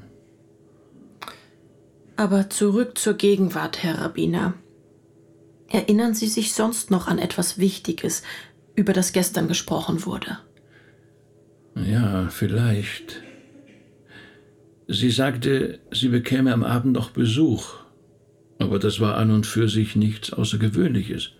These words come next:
Speaker 1: Sie hat nicht gesagt, von wem.
Speaker 2: Nein?
Speaker 1: Das könnte entscheidend sein. Der Todeszeitpunkt lag zwischen zwanzig Uhr dreißig und dreiundzwanzig Uhr.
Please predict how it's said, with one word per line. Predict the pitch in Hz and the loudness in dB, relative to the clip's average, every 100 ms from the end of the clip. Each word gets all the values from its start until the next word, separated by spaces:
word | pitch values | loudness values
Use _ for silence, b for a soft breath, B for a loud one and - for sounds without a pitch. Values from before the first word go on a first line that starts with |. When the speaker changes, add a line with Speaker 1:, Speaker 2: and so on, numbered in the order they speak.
| b b b b _ _ | b b b b _ _
Speaker 1:
Sie | 185 196 220 | -4 0 0
hat | 226 | 0
nicht | 233 - | -2 0
gesagt, | 220 214 208 | 0 0 -2
von | - 202 190 | 0 2 4
wem. | 185 196 - - - - - | 0 -2 -8 -16 -20 -16 -4
Speaker 2:
Nein? | 92 107 - - - | 0 0 -4 -16 -4
Speaker 1:
Das | 180 175 - | -2 -2 2
könnte | 202 196 | 2 2
entscheidend | 185 - 208 202 175 - | 0 0 0 0 0 -2
sein. | 180 175 - - _ _ _ _ _ _ b b b | -2 -2 -4 -16 _ _ _ _ _ _ b b b
Der | 202 | -2
Todeszeitpunkt | 220 254 277 - 233 240 - 220 202 | 2 2 0 0 0 0 0 0 2
lag | 190 202 | 0 -2
zwischen | - 214 214 | -4 0 0
zwanzig | 214 202 208 208 - | 0 0 0 -2 -4
Uhr | |
dreißig | 196 196 190 214 240 | -2 2 0 0 -2
und | 226 214 | -2 0
dreiundzwanzig | 202 190 196 - 180 180 190 - | 2 2 2 2 -2 0 -6 -6
Uhr. | 170 165 | -4 -4